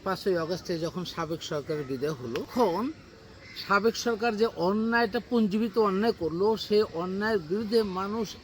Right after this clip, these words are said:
একসঙ্গে ঝাঁপিয়ে পড়লো। এটা সত্য প্রতিষ্ঠিত করার জন্য তখন অন্যায় দূরীভূত হলো, পালিয়ে গেল,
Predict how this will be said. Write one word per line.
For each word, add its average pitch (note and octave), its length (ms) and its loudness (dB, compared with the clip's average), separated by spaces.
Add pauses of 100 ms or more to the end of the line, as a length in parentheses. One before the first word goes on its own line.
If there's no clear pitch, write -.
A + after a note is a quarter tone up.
একসঙ্গে A3 760 0
ঝাঁপিয়ে E3+ 360 2
পড়লো। A#3+ 380 4 (580)
এটা G#3 240 2
সত্য - 520 -2
প্রতিষ্ঠিত G#3 640 0
করার D#3 360 0
জন্য D#3+ 420 0 (500)
তখন C4+ 500 2 (120)
অন্যায় A#3+ 680 2 (320)
দূরীভূত A#3 420 0
হলো, B3 260 2
পালিয়ে D#3 340 2
গেল, G2 200 -12